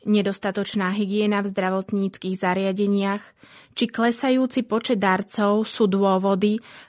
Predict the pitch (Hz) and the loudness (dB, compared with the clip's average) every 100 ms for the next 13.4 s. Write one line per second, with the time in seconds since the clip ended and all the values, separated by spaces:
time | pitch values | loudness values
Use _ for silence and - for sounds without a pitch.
0 | - 226 233 254 254 254 - 220 196 254 | -2 0 0 0 2 2 2 2 2 2
1 | - 233 214 214 240 233 226 208 202 185 | 0 0 0 0 0 2 2 2 4 2
2 | 190 185 185 - 226 247 - - 220 202 | 4 2 0 -2 -2 -2 -6 -2 0 4
3 | 202 190 196 196 202 - 190 190 185 175 | 4 4 2 0 0 2 2 2 2 2
4 | 170 185 160 160 196 _ _ _ _ _ | 0 -2 -4 -4 -8 _ _ _ _ _
5 | _ _ _ _ - 233 285 302 269 226 | _ _ _ _ 2 6 6 6 6 4
6 | - 202 202 214 214 208 196 208 - 233 | 2 2 2 2 2 4 4 2 4 6
7 | 226 226 208 202 202 208 202 185 175 165 | 6 4 0 2 2 4 2 4 2 2
8 | 160 151 151 202 _ _ _ _ _ _ | 0 -2 -4 -8 _ _ _ _ _ _
9 | _ _ - 220 233 - 220 190 190 196 | _ _ 2 4 6 4 4 4 2 0
10 | 185 202 208 220 240 262 269 240 226 226 | 2 4 4 4 2 2 4 4 6 6
11 | 214 202 254 262 262 - 208 196 - 202 | 6 4 0 0 0 2 2 2 0 0
12 | - 208 202 196 202 214 202 196 - 196 | 2 2 2 4 4 4 4 2 2 2
13 | 180 190 202 | 2 2 2